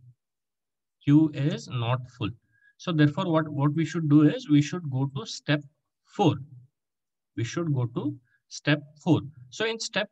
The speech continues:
four, what we are doing is, the first thing what we have to do is, we have to check whether front is equal to null, because even that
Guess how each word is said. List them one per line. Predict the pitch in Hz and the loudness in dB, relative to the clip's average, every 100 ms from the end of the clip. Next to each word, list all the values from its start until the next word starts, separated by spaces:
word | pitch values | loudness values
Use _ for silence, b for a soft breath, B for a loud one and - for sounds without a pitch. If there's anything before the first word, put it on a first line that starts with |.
| _ | _
four, | 233 208 | -2 0
what | 175 190 | -2 -2
we | 185 | -2
are | 170 | 2
doing | 143 147 151 | 6 6 4
is, | 110 - - 147 | 0 -6 -12 -6
the | 160 | -6
first | - 208 - | -2 -4 -4
thing | 226 226 | -8 -2
what | 160 156 | -2 0
we | 175 | -2
have | 156 156 | -2 -2
to | 175 | -4
do | 147 135 143 | 0 2 2
is, | 120 220 | 2 -2
we | 147 147 | 2 2
have | 160 185 | 0 -8
to | 214 - | -12 -8
check | - 180 214 | -4 -4 -4
whether | 147 117 127 165 220 - _ | -10 -4 -2 -2 -4 -8 _
front | 131 151 180 | -2 -2 -2
is | 180 160 | -2 0
equal | 147 139 127 123 | 0 0 -4 -2
to | 139 | -2
null, | 110 101 160 294 _ B B 131 | 0 -2 -4 -8 _ B B -4
because | 151 160 | 0 4
even | 151 175 | 4 4
that | 139 | 2